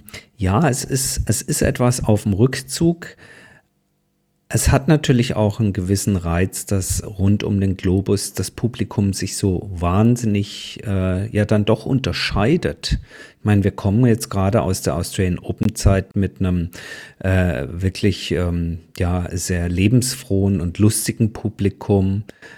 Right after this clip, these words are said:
Oder was ist lustig? Ja, sehr lustiges Publikum, ja.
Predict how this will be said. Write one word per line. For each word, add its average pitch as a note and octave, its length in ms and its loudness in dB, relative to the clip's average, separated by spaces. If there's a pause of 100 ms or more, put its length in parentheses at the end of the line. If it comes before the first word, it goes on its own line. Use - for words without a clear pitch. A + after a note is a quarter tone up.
(120)
Oder D#2+ 320 -8
was - 220 -6
ist - 160 -6
lustig? - 640 -4 (100)
Ja, D#2 200 -8
sehr E2+ 220 -2
lustiges - 580 -6
Publikum, G2 640 -2
ja. G2 160 0